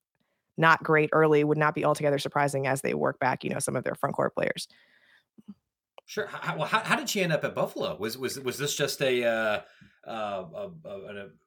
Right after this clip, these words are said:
Speaker 2: re-, re-, recruiting miss for some power programs? Did she just blossom l-, later in her college career?
Speaker 1: You
Speaker 2: I
Speaker 1: know,
Speaker 2: don't, I don't know if you see that as often.
Speaker 1: Buffalo has one of the, the best coaches in the country, Felicia Legette-Jack, who just, I imagine, is just a really good recruiter, you know, and sometimes those are just people you wanna play for,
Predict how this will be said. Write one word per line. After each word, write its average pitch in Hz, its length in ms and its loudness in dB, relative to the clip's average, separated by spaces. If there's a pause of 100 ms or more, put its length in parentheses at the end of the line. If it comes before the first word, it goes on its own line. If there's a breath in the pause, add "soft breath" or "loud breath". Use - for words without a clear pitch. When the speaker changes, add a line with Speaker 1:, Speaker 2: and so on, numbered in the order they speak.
(280)
Speaker 2:
re-, 123 100 -10
re-, 117 200 -8
recruiting 190 440 0
miss 190 280 2
for 196 100 4
some 165 200 -2
power 180 260 0
programs? 202 600 0
Did 151 140 -4
she 143 140 -2
just 120 220 -6 (300)
blossom 156 640 2
l-, 143 200 -2
later 151 260 2
in 143 80 2
her 143 80 0
college 143 360 -2
career? 139 280 -4
Speaker 1:
You 262 60 2
Speaker 2:
I 285 40 6
Speaker 1:
know, 330 100 8
Speaker 2:
don't, 240 80 -2
I 202 40 -6
don't 151 100 0
know 180 60 0
if 165 80 -6
you 131 80 -8
see 220 120 -6
that 120 140 0
as 92 100 -6
often. 85 400 -8
Speaker 1:
Buffalo 330 320 6
has 240 180 6
one 208 140 6
of 190 120 2
the, 175 340 6
the 175 60 -6
best 175 320 0
coaches 165 340 0
in 139 80 -4
the 139 60 -2
country, 139 560 0
Felicia 147 380 2
Legette-Jack, 143 580 2
who 151 100 -2
just, - 280 -6 (340)
I 156 80 0
imagine, 165 360 4
is 214 100 4
just - 160 2
a 196 40 6
really 175 200 6
good 175 120 6
recruiter, 160 460 4
you 151 100 4
know, 151 140 6
and 143 220 2
sometimes 190 480 6
those 185 120 6
are 196 40 4
just 185 180 2
people 185 180 4
you 170 140 6
wanna 165 160 6
play 151 220 4
for, - 300 -2